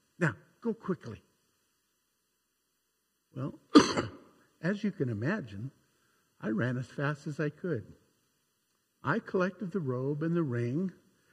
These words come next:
I told the cook we were going to have a party, so he was to kill the special calf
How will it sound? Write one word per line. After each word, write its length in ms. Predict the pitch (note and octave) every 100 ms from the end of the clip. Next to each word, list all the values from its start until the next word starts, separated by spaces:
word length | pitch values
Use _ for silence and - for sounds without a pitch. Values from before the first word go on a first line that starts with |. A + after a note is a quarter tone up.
| _ -
I 100 | D#3+
told 440 | - F#3 G3 F#3
the 80 | F3
cook 380 | - G3+ C#3+ -
we 140 | D3
were 80 | D3+
going 200 | C#3+ E3
to 80 | C3+
have 180 | D3 A#2+
a 180 | E2+ -
party, 420 | F3 F#2+ A2 - _ _ _ _ _
so 100 | C#3
he 160 | C3+ D#3
was 180 | D3+ D3
to 80 | C#3+
kill 260 | D#3+ D3+
the 100 | C#3+
special 420 | - D3 C#3+ D#3
calf 380 | C3+ B2+ A2+ A#2